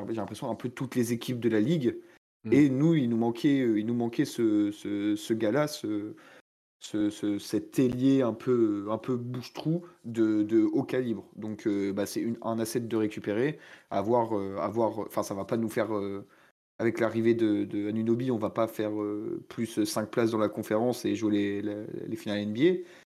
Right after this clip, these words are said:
Speaker 1: mais c'est un mec que tu préfères avoir que jouer contre, quoi.
Speaker 2: Ouais, c'est sûr. Et en plus, euh, je trouve qu'il a, je pense que les gens ont compris que ce sera jamais un All-Star.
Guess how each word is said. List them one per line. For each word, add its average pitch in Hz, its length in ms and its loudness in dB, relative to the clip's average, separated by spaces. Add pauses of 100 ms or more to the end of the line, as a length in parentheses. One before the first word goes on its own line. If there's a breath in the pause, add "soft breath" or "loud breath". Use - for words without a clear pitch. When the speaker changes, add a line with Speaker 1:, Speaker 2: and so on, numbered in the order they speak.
(140)
Speaker 1:
mais 131 220 6
c'est 160 140 -2
un 110 60 0
mec 139 140 2
que 127 100 2
tu 113 100 -8
préfères 107 320 0
avoir 120 500 2 (100)
que 110 240 0
jouer 117 160 0
contre, 98 220 -10
quoi. - 180 -14 (460)
Speaker 2:
Ouais, 110 200 -4
c'est 110 200 -10
sûr. 101 300 -14 (220)
Et - 40 -6
en 110 120 0
plus, 135 340 -10
euh, 110 320 6
je 104 60 -6
trouve 131 200 -2
qu'il 117 240 -2
a, 98 840 0
je - 120 -16
pense 120 180 -8
que - 80 0
les 104 140 4
gens 110 160 0
ont 110 40 -4
compris 107 380 -6
que - 80 -20
ce 104 100 -4
sera 95 260 -4
jamais 98 280 -4
un 95 140 -4
All-Star. 107 560 -4